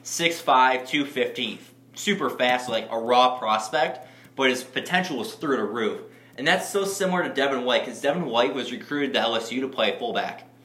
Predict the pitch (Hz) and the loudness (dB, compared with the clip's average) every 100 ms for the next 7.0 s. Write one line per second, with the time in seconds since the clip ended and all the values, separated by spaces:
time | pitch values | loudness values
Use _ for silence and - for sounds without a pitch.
0 | _ - 120 131 131 123 117 127 104 113 | _ -6 2 2 2 -2 -2 -2 0 -2
1 | 104 - - 104 110 139 143 - 196 123 | -4 -8 -10 -12 -8 -8 -6 -2 0 0
2 | - 156 120 113 110 101 - - - - | -2 -2 -2 -2 -2 -2 -6 -18 -20 -18
3 | - 175 135 - 160 156 143 123 120 143 | -6 -2 -2 0 0 0 0 2 2 2
4 | 135 - 104 113 113 139 147 147 135 139 | 0 0 -8 -8 -6 -2 -2 -2 0 2
5 | 123 113 - 123 123 123 - 104 101 113 | 2 0 0 0 0 -4 -8 -10 -10 -10
6 | 127 127 123 127 - 110 - 117 139 | -8 0 2 2 0 -6 -4 -4 -4